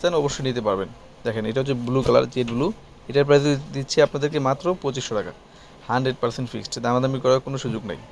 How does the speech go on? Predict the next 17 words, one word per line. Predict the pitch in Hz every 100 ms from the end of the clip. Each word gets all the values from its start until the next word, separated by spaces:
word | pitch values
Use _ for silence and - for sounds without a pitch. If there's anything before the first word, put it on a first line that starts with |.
| - - -
এটা | 139 127
হচ্ছে | 131
মিষ্টি | 131 135 -
পিচ | 131 123
কালার, | - 127 185 - - - - - - - - - -
মাত্র | 110 117
পঁচিশশো। | 113 107 104 - 87 - -
ঠিক | 107
আছে, | 92 - - - - -
<clears throat> | 202 - 151 - -
দেখাও। | 120 107 - - - - - - - - - - - - - - - - - - - -
প্রত্যেকটা | 151 147 - 165 160
কালার, | 135 123 120 120
প্রত্যেকটা | 135 - 139 127
ডিজাইন | 120 117 113
খুবই | - 160 160
ইউনিক। | 127 110